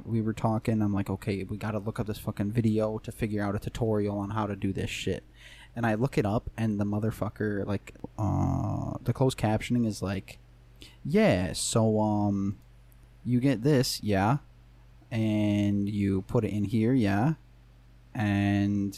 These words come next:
you do this, yeah." And in my head, I immediately turned it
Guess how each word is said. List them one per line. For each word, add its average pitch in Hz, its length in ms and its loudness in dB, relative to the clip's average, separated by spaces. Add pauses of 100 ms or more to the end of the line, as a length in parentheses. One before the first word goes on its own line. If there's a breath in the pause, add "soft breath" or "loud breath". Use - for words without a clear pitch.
you 101 360 -2
do 104 120 -2
this, 165 240 0
yeah." 98 340 -2 (1080 soft breath)
And 110 280 6
in 107 140 4
my 104 200 4
head, 104 420 4
I 107 220 0
immediately 98 580 0
turned 101 360 -2
it - 180 -6